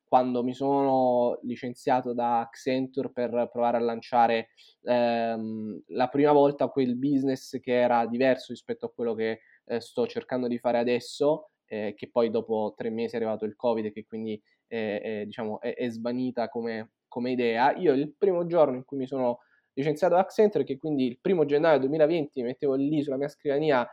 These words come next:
a iniziare a lavorare, sono stato lì a cercare di replicare quello che facevo in Accenture, quindi P M O, project management, a fare le Gantt chart, eh, sul, sul mio progetto e, e cercare, insomma, di, di, di, di,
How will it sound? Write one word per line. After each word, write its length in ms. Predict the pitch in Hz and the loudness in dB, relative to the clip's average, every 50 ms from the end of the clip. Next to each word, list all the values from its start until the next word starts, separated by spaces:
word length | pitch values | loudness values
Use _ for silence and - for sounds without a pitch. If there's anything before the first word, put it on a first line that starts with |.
| - _ _ | -10 _ _
a 80 | - 156 | 4 4
iniziare 320 | 151 151 151 - 160 143 | 4 4 4 4 6 6
a 20 | 139 | 8
lavorare, 500 | 135 156 185 196 196 180 165 170 185 175 | 8 8 8 10 10 10 10 8 6 4
sono 140 | 160 135 131 | 2 -2 -4
stato 320 | - - 147 139 - 170 | 0 2 2 4 4 2
lì 400 | 180 156 131 135 143 151 156 - _ _ _ _ _ | 2 2 2 2 2 2 0 -2 _ _ _ _ _
a 80 | - | -8
cercare 500 | - - 151 151 - - 190 165 143 135 | -6 -6 -6 0 4 6 6 6 6 4
di 300 | 135 156 175 165 139 - - _ _ _ | 2 0 -2 -2 -2 -4 -6 _ _ _
replicare 680 | - 170 160 151 156 175 175 165 - 196 185 160 139 127 | 0 0 0 0 0 0 2 4 6 8 8 8 6 4
quello 140 | 127 127 127 | 4 2 0
che 80 | 127 | 0
facevo 260 | 127 - 143 160 160 139 | -2 -2 -2 0 0 0
in 60 | 139 | 0
Accenture, 640 | 135 - - - - 165 147 127 120 127 - 120 117 | -2 -4 -6 -2 0 2 2 2 0 -2 -6 -6 -4
quindi 280 | 131 139 127 120 - _ _ | -4 -2 -2 -4 -6 _ _
P 160 | - 143 143 | 0 4 4
M 120 | 143 143 156 | 4 6 6
O, 180 | 165 139 175 | 6 6 4
project 360 | - - 127 123 117 131 139 143 | 4 0 -2 0 0 0 0 0
management, 920 | 135 131 123 120 120 120 113 113 123 131 147 160 165 - - 196 196 196 - - _ | 0 0 0 0 0 -2 -2 -4 -4 -4 -4 -4 -2 2 4 4 4 2 0 -8 _
a 80 | - 139 | -4 -2
fare 300 | - - 180 165 147 147 | 2 4 4 6 6 6
le 160 | 139 143 135 | 4 4 4
Gantt 460 | 139 165 170 170 170 151 147 151 - - | 4 4 4 6 4 2 2 -2 -6 -10
chart, 800 | - - 170 151 151 139 131 123 123 - _ - 131 123 120 117 - - _ _ | -4 2 4 6 6 6 4 2 -2 -4 _ 0 2 2 2 2 -2 -8 _ _
eh, 440 | - - 127 123 123 123 123 120 120 95 | -2 2 4 4 6 6 6 6 4 2
sul, 540 | 107 - - - 147 147 143 143 139 131 127 | 0 -4 -2 0 2 2 4 4 4 4 2
sul 260 | 131 - - 143 135 | 2 0 -2 -2 -2
mio 220 | 143 160 185 196 165 | 0 2 2 2 2
progetto 880 | 151 151 156 147 139 139 147 - 117 139 - _ - 156 156 175 196 - - - - 202 - | 2 2 2 2 2 2 0 0 0 -2 -4 _ 2 4 4 4 4 2 -4 -16 -18 -16 -6
e, 400 | - - 147 156 151 147 127 107 - | 2 4 6 8 8 8 8 6 4
e 100 | 156 151 | 2 2
cercare, 520 | - - 214 214 - - 123 139 156 156 | 2 0 -2 -2 -2 -2 2 2 2 2
insomma, 340 | 139 - - - 120 120 120 | 0 -2 -6 -6 -4 -4 -4
di, 140 | 120 120 117 | -4 -4 -6
di, 560 | 117 120 120 120 117 117 113 113 113 113 107 | -4 -4 -4 -4 -4 -4 -6 -6 -6 -8 -8
di, 220 | 113 117 113 113 _ | -10 -10 -12 -12 _
di, 160 | - 120 107 | -16 -16 -16